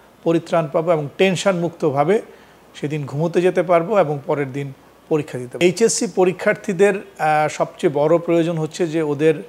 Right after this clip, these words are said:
পর্যাপ্ত খাওয়া দাওয়া এবং পর্যাপ্ত বিশ্রাম। অনেক সময় টেনশনের কারণে বাচ্চারা এই মুহূর্তে খেতে পারে না,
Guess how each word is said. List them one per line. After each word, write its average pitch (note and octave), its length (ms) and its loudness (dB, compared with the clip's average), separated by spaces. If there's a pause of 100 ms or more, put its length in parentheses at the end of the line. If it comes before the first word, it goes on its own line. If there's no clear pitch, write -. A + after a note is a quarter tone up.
পর্যাপ্ত D#3 600 2
খাওয়া D#3+ 340 2
দাওয়া E3 400 2
এবং C#3+ 280 -6
পর্যাপ্ত C#3+ 440 -6
বিশ্রাম। B2+ 540 -8 (120)
অনেক C#3+ 320 -2
সময় F#3+ 320 2
টেনশনের F3 520 0
কারণে F3 300 4
বাচ্চারা D#3+ 760 4
এই D3+ 140 -4
মুহূর্তে D3 540 -2
খেতে D#3+ 260 0
পারে C#3+ 280 2
না, D3+ 200 -4